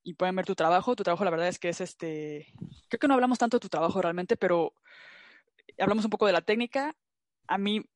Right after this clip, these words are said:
me parece que tiene un nivel de detalle impresionante. O sea, yo cuando lo, es-, ahora que también estuve investigando y,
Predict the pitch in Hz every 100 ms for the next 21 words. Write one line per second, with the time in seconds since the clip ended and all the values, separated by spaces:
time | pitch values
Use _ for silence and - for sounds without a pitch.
0 | _ _ _ - 190 - 180 185 202 180
1 | 180 196 190 170 175 190 165 - 170 180
2 | 190 185 170 151 - - - - - _
3 | _ _ _ _ _ _ _ - 190 -
4 | 170 170 175 202 190 180 202 170 156 165
5 | - 175 180 - 147 156 - 165 156 -
6 | 151 151 165 156 -